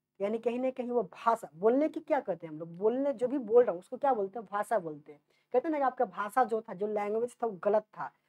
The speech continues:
आपका जो बतियाने का तरीका था वो गलत था, आप गलत लै-, गलत भाषा का यूज़ कर रहे थे, गलत language का यूज़ कर रहे थे। जब कहीं हम लोग झगड़ा करते हैं ना तो कहते हैं ना,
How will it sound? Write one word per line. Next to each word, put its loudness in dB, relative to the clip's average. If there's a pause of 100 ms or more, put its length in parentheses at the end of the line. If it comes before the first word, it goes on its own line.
(160)
आपका -2
जो 0
बतियाने -2
का -2
तरीका -8
था -12
वो -6
गलत 0
था, -8
आप -12 (120)
गलत 4
लै-, 4
गलत 0 (400)
भाषा 0
का -4
यूज़ -4
कर -12
रहे -14
थे, -16
गलत 0
language 0
का -6
यूज़ -6
कर -14
रहे -20
थे। -20 (440)
जब -16
कहीं -6
हम -6
लोग -8
झगड़ा -2
करते -4
हैं -4
ना -6
तो -20
कहते -8
हैं -4
ना, -8